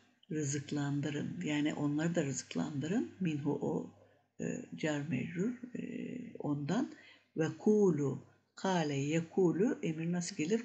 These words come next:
Kul, kula, kulu söyleyin. Lehum car mecrur, kavlen, e, aynı fiilin, e, mastarı olduğu için mef'ulü mutlak, aynı zamanda marufen, bunun sıfatı.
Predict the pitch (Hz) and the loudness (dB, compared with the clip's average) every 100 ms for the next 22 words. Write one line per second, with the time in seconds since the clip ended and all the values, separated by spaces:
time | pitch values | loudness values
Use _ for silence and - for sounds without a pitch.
0 | - - 185 139 - - - 165 147 151 | -4 2 2 2 -6 -6 2 2 2 0
1 | 220 247 247 165 151 151 143 151 139 - | 0 0 0 0 2 2 2 0 -2 -4
2 | 147 147 147 175 233 262 - - - - | -2 0 4 6 6 4 0 -16 -18 -16
3 | - 165 156 147 139 147 165 196 214 226 | 0 2 4 2 2 2 2 2 0 2
4 | 233 247 - 214 202 175 226 294 - - | 2 0 -2 -2 2 4 4 4 0 -18
5 | - _ _ - 151 - 170 170 170 170 | -20 _ _ -2 0 2 4 6 4 2
6 | 160 151 151 156 175 - - _ - - | 0 0 2 6 6 4 -10 _ -6 -4
7 | 151 - - 156 143 - 156 156 - 139 | -2 -2 -2 -2 -2 -4 -4 -2 -2 -2
8 | 170 151 147 208 247 247 143 143 175 185 | -2 -4 -2 4 4 4 -2 -2 -2 0
9 | 147 131 - 196 247 170 160 160 139 139 | -2 -2 -2 -2 -2 -2 -2 -2 -2 0
10 | 220 180 147 165 151 185 185 - 156 143 | 0 0 0 -2 2 2 2 2 2 0
11 | - - - - - - - - 156 185 | -2 -10 -20 -20 -20 -20 -16 -6 -2 0
12 | - 170 - - - - | 0 -2 -4 -4 -2 -4